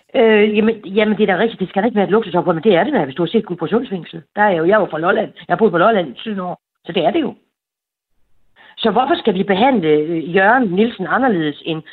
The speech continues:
Vi kan jo, jeg ved ikke, hvad, hvad vedkommende kan hedde, han kan jo komme fra alle mulige forskellige kulturer. Det er jo en forskelsbehandling af mennesker,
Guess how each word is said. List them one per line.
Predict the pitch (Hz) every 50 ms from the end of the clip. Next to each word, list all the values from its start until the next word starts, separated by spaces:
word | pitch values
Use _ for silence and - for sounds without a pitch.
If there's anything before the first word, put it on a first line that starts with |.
| - - - _ _
Vi | _ - 190
kan | - 190 175
jo, | 170 190
jeg | 214 190
ved | 185
ikke, | 208 202
hvad, | 202 185 165
hvad | 160 175 170 160 175 175
vedkommende | 220 220 185 165 165 156
kan | - 165
hedde, | 170 185
han | 185 170
kan | 180 190
jo |
komme | 175 - 185 196
fra | 190 190
alle | 165 208 226
mulige | 196 165 147 -
forskellige | - - - 190 185 151 131
kulturer. | - 156 160 - 208 196 - - - _ _ _ _ _ _ _ _ _ _ _ _ _ _ _ _ _ _ _ _ _ _ _ _ _ _ _ _ -
Det | 226 226
er |
jo | 226 214
en | 196 175
forskelsbehandling | - 214 285 302 - 262 226 - - 185 190 240 233 185 185 185
af | 175 180
mennesker, | 190 196 226 262 254 - - 160